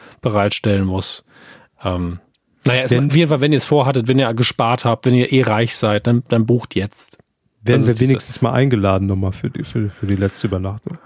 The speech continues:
Speaker 1: Ja, das
Speaker 2: Also
Speaker 1: ist so das
Speaker 2: mit-,
Speaker 1: Ding, ne?
Speaker 2: das
Speaker 1: Ein Teil von
Speaker 2: Mindeste,
Speaker 1: mir
Speaker 2: was
Speaker 1: ist auch so, müß-, müssten wir jetzt mal gucken, so an den Bausparvertrag gehen? <laughs> Einfach nur, weil das kann man ja nie wieder machen.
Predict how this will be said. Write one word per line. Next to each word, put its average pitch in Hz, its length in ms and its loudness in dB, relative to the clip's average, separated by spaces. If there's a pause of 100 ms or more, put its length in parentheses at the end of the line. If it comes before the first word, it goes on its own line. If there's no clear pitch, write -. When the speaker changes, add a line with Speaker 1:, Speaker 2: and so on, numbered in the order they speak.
(340)
Speaker 1:
Ja, - 80 -10
das - 60 2
Speaker 2:
Also 113 160 2
Speaker 1:
ist 135 80 2
so 127 60 4
das 117 180 2
Speaker 2:
mit-, 135 180 0
Speaker 1:
Ding, 208 140 4
ne? 202 80 6
Speaker 2:
das 120 180 4
Speaker 1:
Ein 156 120 4
Teil 143 180 0
von 190 240 4
Speaker 2:
Mindeste, 165 360 0
Speaker 1:
mir - 120 -20
Speaker 2:
was - 80 -20
Speaker 1:
ist - 120 0
auch 160 200 0
so, - 160 0
müß-, 123 280 2
müssten 131 300 0
wir 143 80 4
jetzt - 460 0 (100)
mal - 160 -6
gucken, 190 480 2
so 139 160 2
an 127 120 4
den 113 100 2
Bausparvertrag 160 800 0
gehen? 165 360 0 (520)
<laughs> - 680 -14
Einfach 107 380 -4
nur, 151 220 4
weil 135 240 2
das 123 180 -2
kann 139 140 0
man 135 120 2
ja 120 80 2
nie 123 180 2
wieder 120 200 2
machen. 131 440 0